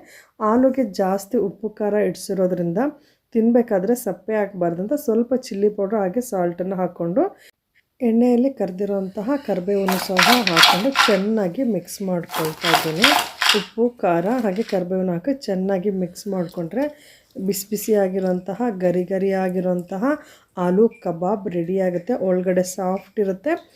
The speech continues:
ಹೊರಗಡೆ ಗರಿ ಗರಿಯಾಗಿರುತ್ತೆ. ತಿನ್ನೋಕ್ಕಂತೂ ತುಂಬ ಚೆನ್ನಾಗಿರುತ್ತೆ. ಇದು ಊಟದ ಜೊತೆ ಸೈಡ್ ಡಿಶ್ ಆಗು, ತಿಳಿಸಾರು, ಬೇಳೆ ಸಾಂಬಾರು ಮಾಡಿದಾಗ ಸೈಡ್ ಡಿಶ್ ಆಗು ಸಹ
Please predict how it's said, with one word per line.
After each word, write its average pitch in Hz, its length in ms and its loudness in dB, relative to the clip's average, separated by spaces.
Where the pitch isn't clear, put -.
ಹೊರಗಡೆ 196 420 4
ಗರಿ 185 260 2
ಗರಿಯಾಗಿರುತ್ತೆ. 180 840 0
ತಿನ್ನೋಕ್ಕಂತೂ 196 600 -4
ತುಂಬ 196 400 0
ಚೆನ್ನಾಗಿರುತ್ತೆ. 175 720 -4
ಇದು 226 180 4
ಊಟದ 214 380 2
ಜೊತೆ 208 280 2
ಸೈಡ್ 185 380 0
ಡಿಶ್ 196 220 0
ಆಗು, 196 180 0
ತಿಳಿಸಾರು, 185 760 0
ಬೇಳೆ 180 300 2
ಸಾಂಬಾರು 175 560 -2
ಮಾಡಿದಾಗ 185 500 2
ಸೈಡ್ 180 340 2
ಡಿಶ್ 202 220 0
ಆಗು 190 220 0
ಸಹ 185 220 -4